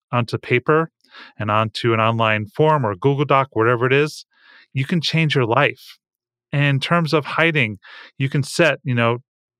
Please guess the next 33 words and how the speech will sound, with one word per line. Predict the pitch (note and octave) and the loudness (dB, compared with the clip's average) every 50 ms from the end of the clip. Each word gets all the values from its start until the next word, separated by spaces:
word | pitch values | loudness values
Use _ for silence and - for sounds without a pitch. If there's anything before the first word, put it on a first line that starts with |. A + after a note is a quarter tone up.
| _ _ _ | _ _ _
"Tell | - - C3 B2+ C3 C#3+ D3 C#3+ | -8 -2 0 2 2 2 2 2
my | C#3 D3 C#3+ | 0 -2 -2
parents | C#3 - - D3+ D3 D3 D3 C#3 - - - - - - - _ _ _ _ _ _ _ _ _ _ _ _ _ _ - | -4 -4 0 2 2 2 2 0 -4 -6 -10 -10 -10 -12 -16 _ _ _ _ _ _ _ _ _ _ _ _ _ _ 0
that | B2+ B2+ C3+ | 2 2 4
I'm | C#3 C#3 | 4 2
a | C#3 C3+ | 2 2
bisexual," | B2 C#3+ C3+ C#3 C3+ - - A#2+ - - - - A#2 G#2+ G#2+ - - _ _ _ _ _ _ _ | 2 2 0 0 0 0 -2 -2 -2 -4 -4 -4 -2 -2 -4 -6 -10 _ _ _ _ _ _ _
or | - B2 B2 A#2+ A#2 A#2 A2+ A2 A2 G#2+ A2+ - - | -4 -2 0 2 2 4 4 2 2 0 0 -4 -4
"Improve | C#3 A#2 - - - C#3+ D3 D#3+ D#3 C#3 | -6 -6 -6 -2 0 0 0 2 0 0
my | D#3 D3 C#3 | 0 -2 -2
sex | - - C#3 C#3 - - | -2 -2 -4 -4 -2 0
life | - C3+ C3 - - | 0 0 0 0 -2
with | B2+ G#2+ G2+ | -4 -4 -4
my | A2+ A2+ | -6 -8
partner." | A2 - - A2+ G#2+ A2 G#2 F#2+ G2 G2+ G2 - _ _ _ | -8 -4 -2 -2 -2 0 -2 -6 -8 -8 -10 -16 _ _ _
"I | - A#2+ A#2+ | -8 -4 -2
wanna | C3+ D3 D3+ | -2 -2 0
go | C3 D3 | 0 0
to | D3 | 0
the | C#3 C3+ G#2+ | 0 -2 -2
gym | - B2+ C3+ C#3 | -2 -2 -2 -2
three | C3+ - B2+ A#2 | -2 -4 -6 -4
times | - A#2+ A2+ G2+ - | -2 -4 -4 -2 -4
a | A2+ | -4
week," | G2+ G2+ G#2 - - - | -4 -4 -6 -8 -10 -6
whatever | G#2 A2 A2+ B2 C3+ C3+ B2 C#3 | -4 -2 0 2 2 2 2 2
it | C3 B2+ | 2 2
is. | C3 B2 G#2+ G2+ - - - _ - - - - - _ - | 2 2 0 -2 -4 -12 -20 _ -20 -20 -20 -20 -20 _ -8
It's | C#3+ A2 - | -8 -8 -8
bringing | - _ B2+ C3 C3 C#3 C#3+ C#3+ C3+ | -8 _ -2 0 0 2 0 2 2
those | C3 A#2 - | 0 0 0
things | - C#3 A#2 G#2+ - - | -2 -2 -2 -2 -4 -2
out | B2 A2 A2 A2 A2+ - | 2 2 2 2 2 -2